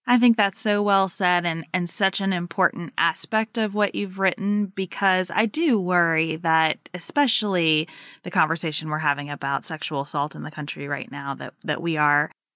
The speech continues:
really making a lot of assumptions about where everyone is coming from. And I have to say, I've been shocked, but I have seen some of the most vigorous defenses of Brett Kavanaugh in my, in my personal life, not in Congress,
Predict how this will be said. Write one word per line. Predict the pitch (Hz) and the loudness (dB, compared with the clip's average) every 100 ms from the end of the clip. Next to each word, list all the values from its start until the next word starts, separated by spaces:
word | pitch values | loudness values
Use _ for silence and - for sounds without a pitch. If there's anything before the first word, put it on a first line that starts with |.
| _ 170 | _ -10
really | 170 240 277 269 190 180 | 4 6 8 6 6 2
making | 165 165 170 | 0 -2 -2
a | 156 | 2
lot | 151 | 2
of | 147 | 2
assumptions | 156 151 147 - 143 | -2 -4 -4 -6 -8
about | 151 143 - | -2 -2 0
where | 151 | -2
everyone | 147 147 160 156 147 | -2 -2 -4 -2 -4
is | 147 | -6
coming | - 139 139 185 | -4 -4 -2 -4
from. | - 226 233 233 254 - - - - - | 0 2 6 6 4 -2 -20 -20 -12 -2
And | 175 170 160 - _ | 2 2 0 -8 _
I | 180 | -2
have | 233 - - | 2 2 2
to | 226 196 | -2 -2
say, | - 202 196 170 - | 0 2 2 2 0
I've | 196 226 | -2 6
been | 247 | 6
shocked, | 202 - 214 302 208 - - | 6 4 2 4 2 0 -10
but | 170 | 0
I | 170 190 | 2 2
have | 254 247 | 2 0
seen | - - 190 185 185 175 - _ _ _ _ - | 0 0 2 2 0 -2 -6 _ _ _ _ -8
some | - 208 | 4 4
of | |
the | 202 | 6
most | 190 170 | 2 0
vigorous | 156 190 185 208 220 - | -2 0 2 4 2 0
defenses | 196 185 175 165 - 165 156 | -4 -4 -2 -4 -4 -8 -8
of | 165 | -8
Brett | 165 156 | -2 -2
Kavanaugh | - 156 156 156 143 143 - _ | -2 -4 -4 -4 -2 -4 -6 _
in | 190 190 | 0 2
my, | 170 160 - | 2 2 -2
in | 196 | 0
my | 165 | 0
personal | - 262 277 208 156 | 2 4 4 4 2
life, | 90 87 - - 214 | 2 -2 -6 -14 0
not | 190 240 | 4 6
in | 220 | 6
Congress, | 208 214 190 151 - - | 6 4 4 2 0 -8